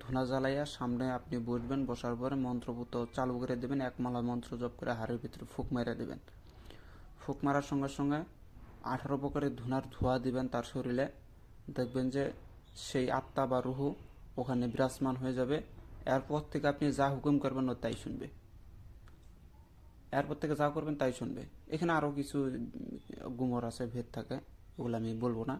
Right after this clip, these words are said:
শর্টকাট যতটুকু বলার বলে দিলাম। এভাবে আপনারা হারটা সাধনা করেন, দেখেন আপনার হার কাজ করে কি নেই। কিন্তু এখনকার মানুষ করতেও চায় না, কেননা একটা প্রাণী পুঁতে রেখে ওখানে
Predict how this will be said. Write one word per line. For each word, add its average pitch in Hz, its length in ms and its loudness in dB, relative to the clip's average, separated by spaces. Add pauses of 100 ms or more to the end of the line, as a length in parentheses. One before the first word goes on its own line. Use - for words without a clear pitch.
(540)
শর্টকাট 123 480 -4
যতটুকু 120 360 -2
বলার 120 240 2
বলে 120 260 2
দিলাম। 123 280 0 (880)
এভাবে 143 320 2
আপনারা 139 460 0 (140)
হারটা 131 340 0
সাধনা 131 420 2
করেন, 139 260 6 (500)
দেখেন 131 320 4
আপনার 123 280 2
হার 120 160 0
কাজ 123 240 0
করে 123 200 -2
কি - 120 -4
নেই। - 140 -6 (460)
কিন্তু 175 240 0
এখনকার 156 360 6
মানুষ 147 240 4
করতেও 147 320 2
চায় 135 140 4
না, 143 140 4
কেননা 131 420 2 (720)
একটা 135 300 4
প্রাণী 131 320 6
পুঁতে 143 340 2
রেখে 131 300 2 (220)
ওখানে 123 540 4